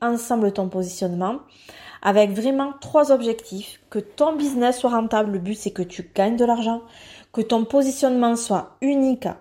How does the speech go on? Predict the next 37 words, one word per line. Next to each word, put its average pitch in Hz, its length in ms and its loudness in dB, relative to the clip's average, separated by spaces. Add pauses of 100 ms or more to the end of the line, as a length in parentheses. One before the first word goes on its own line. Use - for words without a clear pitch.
et 180 80 -6
te 302 240 2
permette 233 420 2
de, 190 200 -2
de, 190 340 -4
de 226 160 -2
te 240 140 -4
démarquer 190 500 0
de 196 100 2
la 202 140 2
concurrence. 190 640 -4 (840)
Et 302 300 4
aussi, 294 560 -2 (140)
bien 269 260 4
évidemment, 254 560 0
que 262 140 -4
ton 247 260 2
business 240 480 -2
te 262 100 2
ressemble 247 640 2 (120)
et 262 200 4
te 262 100 2
permette 233 420 2
de 226 60 -2
t'épanouir 226 580 0
parce 247 160 -6
que 262 280 0
sinon, 233 400 -2
tu - 140 -8
ne 208 100 0
pourras 202 280 -2
pas 262 200 4
durer 220 460 0 (320)
sur 277 300 2
le 269 100 8
long 254 220 2
terme. 175 320 -4